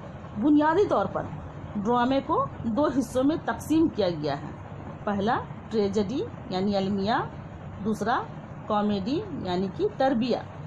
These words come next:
इन दोनों अनासिर यानी अलम व तरब के इम्तिजाज से भी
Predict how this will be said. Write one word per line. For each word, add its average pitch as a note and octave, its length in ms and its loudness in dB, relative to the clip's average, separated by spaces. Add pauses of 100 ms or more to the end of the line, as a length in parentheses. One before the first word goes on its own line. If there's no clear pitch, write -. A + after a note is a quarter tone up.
(440)
इन G4 220 6
दोनों C4+ 280 6
अनासिर A3+ 600 2 (340)
यानी A3 420 2 (280)
अलम C#4 380 4
व B3 80 6
तरब G#3+ 320 2
के D4+ 320 -2 (320)
इम्तिजाज A#3+ 560 2
से A3 300 0
भी D4 240 2